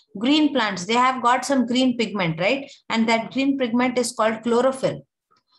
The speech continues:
This chlorophyll, what it does, in presence of a sunlight, it will, it will take the carbon dioxide from the atmosphere, and from the roots, it will take water. And in the presence of sunlight, it will prepare the food.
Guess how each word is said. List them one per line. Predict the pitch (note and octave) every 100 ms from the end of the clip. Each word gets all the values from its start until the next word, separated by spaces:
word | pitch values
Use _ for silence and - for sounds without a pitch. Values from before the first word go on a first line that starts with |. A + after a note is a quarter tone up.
| _ -
This | A#3 D4 -
chlorophyll, | C4 B3+ C#4 C4 A3 A#3+
what | A3 A#3+
it | D4 A#3
does, | A#3 C#4+ - - _ -
in | B3 A#3+
presence | A#3 A3+ B3+ D4 D4 -
of | B3 B3+ -
a | A3+
sunlight, | - A3+ B3+ B3+ F3+ D3+ - _ _ -
it | G#3+
will, | A3+ A3+ A3
it | A3+
will | A#3+
take | A3+ B3+ C#4
the | C#4
carbon | C#4 G#3 G#3+ B3
dioxide | B3 B3 C#4+ C#4
from | B3+ A#3
the |
atmosphere, | F#3+ G3+ A3 A#3 - C4+ E4+ - - -
and | A#3 A#3
from | B3 B3 A#3+
the | A#3+
roots, | C4 D#4 -
it | B3 A#3
will | A#3
take | A3+ A3+ G3+
water. | F3 F3 B3+ D#4+ E4 - -
And | - B3 E4 D#4
in | B3+ C4
the | C4
presence | B3 A#3 A#3 C#4 C4+
of | - A3
sunlight, | - A#3 C4 B3+ F#3+ A#3+ - - _
it | G#3 A3+
will | A3+ B3 - - -
prepare | B3 A#3+ A#3 B3+ C4+
the | B3+
food. | C4 A3+ D#3+